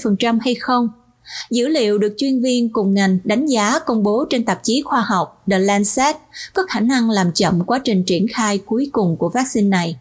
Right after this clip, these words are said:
Từng được coi là người đi đầu trong việc phát triển vaccine chống lại cuộc khủng hoảng coronavirus,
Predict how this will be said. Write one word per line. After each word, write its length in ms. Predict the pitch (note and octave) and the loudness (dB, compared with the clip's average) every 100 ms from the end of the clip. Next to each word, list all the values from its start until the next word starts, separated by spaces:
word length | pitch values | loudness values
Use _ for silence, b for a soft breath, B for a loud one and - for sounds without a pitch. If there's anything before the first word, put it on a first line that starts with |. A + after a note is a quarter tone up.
| _ _ _ _ _ | _ _ _ _ _
Từng 180 | B3+ A#3+ | -2 0
được 220 | A3+ A3+ | 0 -2
coi 260 | - C4 C4 | 0 0 2
là 240 | A3+ F#3 F#3 | 2 0 2
người 180 | F#3+ | 2
đi 140 | F#3+ G#3+ | 2 2
đầu 240 | F#3+ F3 | 2 2
trong 200 | F3 G#3 | 0 0
việc 220 | G3+ F#3 | 0 0
phát 220 | - C#4+ C#4+ | -2 -2 0
triển 260 | F3+ G3+ | 0 2
vaccine 480 | C4+ C#4+ - A3 G3+ F#3+ | 0 0 0 2 2 0
chống 240 | G3+ G#3+ | 0 2
lại 160 | C#4+ F#3+ | 0 0
cuộc 180 | F#3 | -2
khủng 180 | - F3+ | 0 0
hoảng 340 | A3+ G3 E3 A#3 | 0 0 0 0
coronavirus, 840 | A3 G3+ F#3+ F#3 G3 F#3+ A#3+ C#4+ | 0 0 0 0 0 0 0 -4